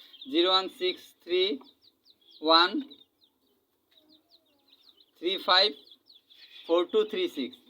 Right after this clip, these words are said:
এটা হচ্ছে আরেকটা। আরেকটা নাম্বার হচ্ছে জিরো ওয়ান থ্রি ওয়ান নাইন সিক্স ওয়ান সিক্স নাইন এইট সিক্স। এই তিনটা নাম্বারে আমাকে পাবেন, ফোনে, ফোনে পাবেন, WhatsApp-এ পাবেন, ইমোতে পাবেন। আর আমার YouTube চ্যানেলের নাম হচ্ছে, আহ, দুইটা,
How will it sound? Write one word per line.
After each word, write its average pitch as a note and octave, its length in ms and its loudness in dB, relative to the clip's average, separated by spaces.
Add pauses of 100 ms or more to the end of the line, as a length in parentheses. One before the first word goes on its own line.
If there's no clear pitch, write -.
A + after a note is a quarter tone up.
(120)
এটা D3 220 -2
হচ্ছে G#3 360 -4 (300)
আরেকটা। C#3 280 -2
আরেকটা D#3 240 -2
নাম্বার F#3 240 -2
হচ্ছে F#3 200 -6
জিরো F3 240 0
ওয়ান F#3+ 200 0
থ্রি G3+ 420 -6 (420)
ওয়ান F3 220 2
নাইন G3 260 -2
সিক্স - 340 -12
ওয়ান G#3 200 0
সিক্স - 300 -10
নাইন G3+ 200 -2
এইট E3+ 180 0
সিক্স। B2+ 300 -10 (400)
এই D#3 100 -2
তিনটা F#3 300 -2
নাম্বারে F#3 340 0
আমাকে F3+ 300 0
পাবেন, F3 380 -2
ফোনে, F3+ 600 -4
ফোনে F3+ 240 -6
পাবেন, F#3 380 -2
WhatsApp-এ E3 540 -2
পাবেন, F3+ 420 -4
ইমোতে F3+ 300 -6
পাবেন। A#2+ 340 -6 (420)
আর D3 160 -4
আমার E3+ 320 2
YouTube C4+ 400 -4
চ্যানেলের G#3 460 2
নাম G3 320 -2
হচ্ছে, F#3+ 580 0
আহ, D3 1200 -2
দুইটা, G3+ 420 2